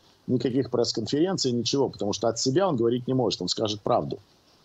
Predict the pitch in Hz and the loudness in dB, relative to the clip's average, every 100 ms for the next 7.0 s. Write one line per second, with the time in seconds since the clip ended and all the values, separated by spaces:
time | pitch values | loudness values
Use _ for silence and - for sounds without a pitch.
0 | _ - - - - - - - 208 151 | _ -20 -20 -20 -20 -20 -8 2 4 4
1 | 208 208 - 220 143 117 123 123 139 208 | 0 0 0 2 2 0 -2 -2 -2 0
2 | 226 - 127 107 95 87 113 110 113 120 | 0 0 -4 -2 -4 -6 -6 -4 -2 -2
3 | 120 123 143 214 220 - 113 95 113 143 | -2 -4 -2 0 -2 -2 -2 0 0 2
4 | 139 123 131 - 101 78 76 80 - 87 | 2 2 0 0 -2 -4 -6 -6 -4 -2
5 | 80 - 151 185 175 175 185 180 208 233 | -2 0 0 2 2 2 0 0 2 2
6 | 170 120 101 - 120 139 135 87 67 | 2 0 0 -2 -2 -2 -2 -2 -6